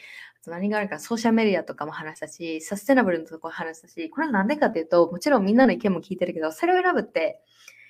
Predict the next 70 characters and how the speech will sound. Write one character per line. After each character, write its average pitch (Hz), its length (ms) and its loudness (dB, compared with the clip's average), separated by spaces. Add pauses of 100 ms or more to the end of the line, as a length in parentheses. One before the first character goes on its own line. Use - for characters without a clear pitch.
結 269 180 0
局 349 220 -2
は 262 180 2
自 196 160 -2
分 311 220 0
が 330 80 0
ケ 339 200 2
ア 247 60 6
し 214 120 -6
て 185 100 2
る 175 80 -2
こ 175 100 -6
と 165 100 -8
に 147 120 -6
つ 156 160 -10
い 143 100 -8
て - 100 -10
は、 226 220 4 (580)
で、 294 120 2
向 196 120 2
き 202 140 0
合 196 60 8
う - 20 -2
こ 202 120 0
と 180 100 -6
が 160 40 -2
セ 165 140 -6
ル 160 60 -4
フ 165 60 -8
ラ 160 100 0
ブ 151 80 -8
な 147 80 -8
ん 143 40 -6
だ 139 60 -8
よ 143 60 -8
ね。 170 180 -6 (220)
も 240 100 0
ち 330 140 0
ろ 330 120 4
ん 320 40 4
私 277 320 2
も、 277 320 2
あ 180 60 -2
の、 175 500 -6 (760)
み 226 140 0
ん 233 40 4
な 247 100 4
の 196 180 -4
こ - 160 -8
う、 - 40 -10
コ 196 280 0
レ 226 80 2
ク 226 120 -12
テ 151 180 -6
ィ 147 40 -10
ブ、 - 60 -20 (640)
み 226 160 -4
ん - 20 -4
な 233 140 -2
の 311 200 -2
ニ 214 220 0
ー 208 60 -2
ズ 202 100 -8
と 196 140 -4
か、 269 340 -4
み 190 140 -2
ん 196 60 0
な 202 100 -2
か 190 120 -4
ら 175 240 -2